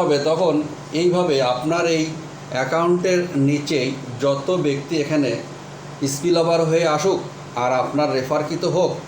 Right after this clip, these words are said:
প্রত্যেকটা ইনকাম থেকে আপনি তিরিশ টাকা করে মাসে একবার কিন্তু আপনি এই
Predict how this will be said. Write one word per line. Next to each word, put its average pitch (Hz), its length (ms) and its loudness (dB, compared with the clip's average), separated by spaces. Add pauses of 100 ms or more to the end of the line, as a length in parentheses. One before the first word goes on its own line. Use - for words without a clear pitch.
(480)
প্রত্যেকটা 185 640 -2 (320)
ইনকাম 151 320 2 (140)
থেকে 147 300 0 (140)
আপনি 139 180 0 (120)
তিরিশ 139 320 -2
টাকা 135 180 2
করে 143 140 0 (120)
মাসে 123 260 -2 (300)
একবার 123 300 0 (100)
কিন্তু 139 220 0 (100)
আপনি 139 200 -2 (580)
এই 127 200 0